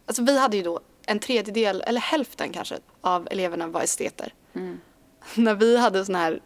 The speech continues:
Speaker 1: typ, möten när alla i trean skulle samlas och titta på en jävla overhead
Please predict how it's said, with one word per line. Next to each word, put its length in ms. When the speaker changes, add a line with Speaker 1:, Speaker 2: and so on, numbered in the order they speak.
Speaker 1:
typ, 220
möten 640
när 200
alla 340
i 260
trean 680
skulle 320
samlas 480
och 80
titta 240
på 100
en 120
jävla 300
overhead 400